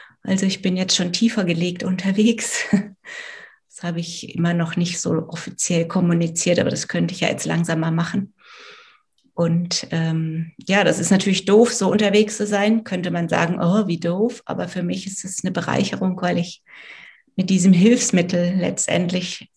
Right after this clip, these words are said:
alleine wieder in den Wald komme und dann kann ich da eben sitzen und staunen und sitzen, staunen und denken ist meine Leidenschaft.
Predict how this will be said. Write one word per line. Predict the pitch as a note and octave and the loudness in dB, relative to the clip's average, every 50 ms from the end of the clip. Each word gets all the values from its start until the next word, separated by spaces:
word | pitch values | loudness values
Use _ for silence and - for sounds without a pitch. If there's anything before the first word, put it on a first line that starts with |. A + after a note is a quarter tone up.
| _ - | _ -2
alleine | - E3+ E3+ E3+ E3+ F3+ G3 G#3+ G#3+ G#3 | 0 2 2 4 4 6 6 6 6 6
wieder | F#3+ F#3 F#3 F3+ | 4 2 2 2
in | F3+ F3 | 2 0
den | F3 F3+ E3+ | 0 0 0
Wald | - - G3+ A3 - - | 0 2 0 0 -2 -2
komme | - F3+ E3+ E3+ F#3+ F#3+ F3+ | -4 -2 -2 0 0 -2 -2
und | F3 F3+ F3 | -2 -4 -4
dann | E3+ F3 F3 F3+ F3 F3 F3+ _ _ _ - - - - - - _ _ - | -4 -2 -2 -2 -2 -4 -6 _ _ _ -20 -20 -20 -20 -20 -20 _ _ -8
kann | - - F#3 F#3+ | -4 0 2 4
ich | F#3+ F#3+ F#3+ - | 4 2 2 0
da | - E3+ E3+ E3+ | 0 2 2 4
eben | - F3 E3 F3 F3 | 2 2 2 0 0
sitzen | F3 F#3 F#3+ F#3+ - - - F#3+ F#3+ F#3 | 0 -2 -2 -4 -4 -6 -4 -2 -2 -2
und | - F3 F3 F3 F3 F3 - | -2 -2 -2 -2 0 0 0
staunen | - - - - E3 E3+ F#3 G3 F#3+ E3+ F3 F3 F3+ | -2 0 -2 -2 0 2 2 2 2 2 2 0 -2
und | - E3+ E3 E3 E3 - - - | -2 -4 -4 -4 -6 -8 -14 -10
sitzen, | - - G#3+ G#3+ G#3+ - - F#3 F3+ F3 | 0 0 0 0 0 -2 -2 -2 0 0
staunen | - - F3 E3+ F3 F#3 G#3 G#3 F#3+ F3+ | 0 0 0 0 2 2 2 2 2 0
und | F3+ F3 F3 F3+ | -2 -4 -2 0
denken | F3 F3 F#3+ F#3+ - F3+ F3 E3+ | 0 2 0 0 0 -2 -4 -4
ist | E3 E3 - - | -4 -6 -6 -4
meine | F3 E3+ E3+ E3 E3+ E3+ | -4 -2 -2 -2 -2 -2
Leidenschaft. | E3 - - F3 F3 G3+ G#3+ G#3+ - - E3+ E3 - - - | -2 -2 -2 -2 0 0 2 2 2 0 0 -6 -6 -12 -18